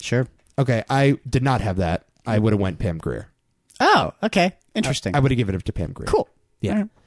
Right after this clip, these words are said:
Speaker 2: I think it's a more dominant performance. Uh, it's a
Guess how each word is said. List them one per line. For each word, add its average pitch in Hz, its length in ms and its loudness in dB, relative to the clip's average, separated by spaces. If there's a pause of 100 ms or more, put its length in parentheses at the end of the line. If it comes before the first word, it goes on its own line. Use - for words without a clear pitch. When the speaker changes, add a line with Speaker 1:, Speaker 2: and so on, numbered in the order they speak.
(240)
Speaker 2:
I 160 80 2
think 170 160 4
it's 175 140 2
a 165 40 2
more 160 160 4
dominant 151 460 2
performance. 131 760 2 (420)
Uh, 113 340 2
it's - 100 -4
a 120 60 -2